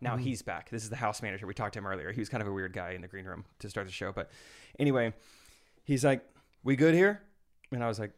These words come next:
Speaker 1: "Yeah, it was a great show. Like, thank you for having us. Like, that was so fun. We talked, like, we really wanna come back to Boise on our next tour." And he's
Speaker 2: Yeah.
Speaker 1: like, "No, I mean, like, are we good here in the lobby?" And, like, didn't accept any of my compliments, anything. I was like,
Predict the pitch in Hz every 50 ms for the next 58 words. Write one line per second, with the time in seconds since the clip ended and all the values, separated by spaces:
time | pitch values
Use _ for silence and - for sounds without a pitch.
0 | _ _ _ _ - 170 220 262 269 240 180 156 143 147 151 151 185 196 196 -
1 | - 190 180 202 202 165 143 135 - - 156 151 147 175 135 135 139 139 147 156
2 | 151 139 127 117 - 139 120 135 127 120 - - 135 127 123 - 131 117 113 131
3 | 135 - 139 123 123 - 120 110 104 117 123 123 117 117 - - 120 131 127 120
4 | 120 120 - 135 117 117 110 117 101 110 110 107 104 - 101 95 92 104 110 110
5 | 107 107 107 - - - - 110 107 101 98 90 - 151 135 123 117 104 101 -
6 | - - - - - - - - - - - 185 180 170 165 165 160 156 151 143
7 | 151 151 147 147 139 - 160 151 143 135 143 139 127 123 120 120 113 107 92 85
8 | - - _ _ _ _ _ _ _ _ _ _ _ _ - - 120 117 - -
9 | 185 180 180 151 - 180 147 - - 165 170 170 170 165 156 143 143 151 147 139
10 | 131 139 131 - - 160 165 147 147 139 135 131 123 131 127 113 -